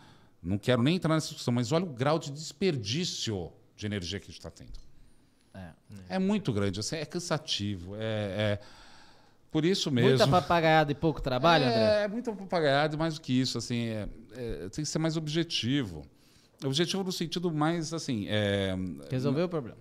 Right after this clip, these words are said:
Speaker 1: é, não é, tentar resolver, né? Porque não resolve, né? Inflação, por exemplo.
Speaker 2: É.
Speaker 1: Às vezes dá ruim.
Speaker 2: Sim.
Speaker 1: Acontece, né? Por exemplo, a questão do... do, do,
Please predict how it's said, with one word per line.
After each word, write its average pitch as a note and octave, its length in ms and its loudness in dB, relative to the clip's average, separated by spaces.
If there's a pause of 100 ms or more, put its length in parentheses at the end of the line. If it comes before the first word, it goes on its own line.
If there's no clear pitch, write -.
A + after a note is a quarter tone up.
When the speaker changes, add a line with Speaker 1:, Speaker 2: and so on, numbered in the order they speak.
(160)
Speaker 1:
é, G#3 360 -14
não D#4+ 200 -8
é, G4+ 220 -6 (380)
tentar C#4+ 260 0
resolver, D#4 480 4
né? G#2 80 2
Porque G#2+ 180 -2
não C3+ 300 -2
resolve, D3+ 540 2
né? B2+ 100 2
Inflação, D#3+ 420 2
por D3+ 140 2
exemplo. C3+ 400 0 (240)
Speaker 2:
É. - 340 -10
Speaker 1:
Às F3+ 120 -2
vezes C#3 120 -6
dá A3 120 4
ruim. C4+ 760 2
Speaker 2:
Sim. F2 300 -14
Speaker 1:
Acontece, D#3 1000 -2
né? C#3+ 220 -4 (400)
Por A2 120 -10
exemplo, G#2+ 360 -6
a G#2 40 -10
questão A#2+ 300 -8
do... A2+ 300 -4
do, G2+ 300 -8
do, F#2 460 -8